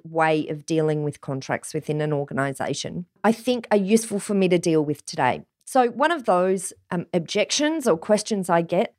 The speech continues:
or responses is people saying to me that they've got a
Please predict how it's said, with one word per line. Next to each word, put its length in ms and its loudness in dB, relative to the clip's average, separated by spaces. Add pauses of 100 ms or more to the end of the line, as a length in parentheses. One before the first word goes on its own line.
or 140 0
responses 840 0
is 280 0 (260)
people 260 2
saying 280 0
to 100 -4
me 140 -2
that 180 2
they've 200 2
got 100 2
a 100 -2